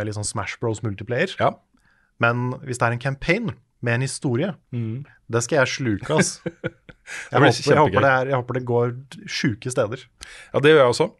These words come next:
Speaker 2: Project Thalassa, som er utviklet i samarbeid med psykologer.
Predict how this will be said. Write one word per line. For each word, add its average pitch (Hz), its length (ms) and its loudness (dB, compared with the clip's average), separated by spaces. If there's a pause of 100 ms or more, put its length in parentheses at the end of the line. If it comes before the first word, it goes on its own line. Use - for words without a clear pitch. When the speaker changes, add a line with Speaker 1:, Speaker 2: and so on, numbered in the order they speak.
(240)
Speaker 2:
Project 131 440 0 (220)
Thalassa, 143 480 0 (100)
som - 200 -6
er 123 140 0
utviklet 113 400 -6
i 135 80 -4
samarbeid 110 640 -2 (220)
med 107 260 -4
psykologer. 113 540 -2